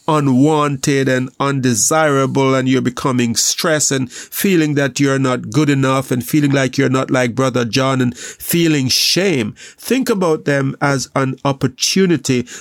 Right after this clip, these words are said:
to practice obedience. This thought is telling you to do something,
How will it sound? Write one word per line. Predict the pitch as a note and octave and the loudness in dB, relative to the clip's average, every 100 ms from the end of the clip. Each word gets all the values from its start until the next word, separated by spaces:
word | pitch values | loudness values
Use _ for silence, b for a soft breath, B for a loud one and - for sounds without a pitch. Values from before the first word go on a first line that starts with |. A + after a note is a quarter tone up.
| B | B
to | C#3+ | -4
practice | - - D3+ C3+ - - A#2+ - - _ | -4 -4 -4 -4 -4 -2 0 0 -4 _
obedience. | B2+ C3 E3 A#2 G#2+ - - B - | -2 0 0 0 -4 -6 -6 B -4
This | D3 A#3+ - - | 0 2 0 -4
thought | - G3+ F#3+ D#3 C#3 B B B - | -4 -2 2 0 -2 B B B 0
is | E3 D3+ - b b | 2 2 -2 b b
telling | - A#3 G#3+ F#3 | -2 0 2 2
you | E3+ E3 | 2 2
to | - D3 | 0 0
do | D3+ C#3+ | 2 2
something, | - - G3 F#3+ D3+ C3 B2 A#2 | 2 0 0 0 -2 0 0 0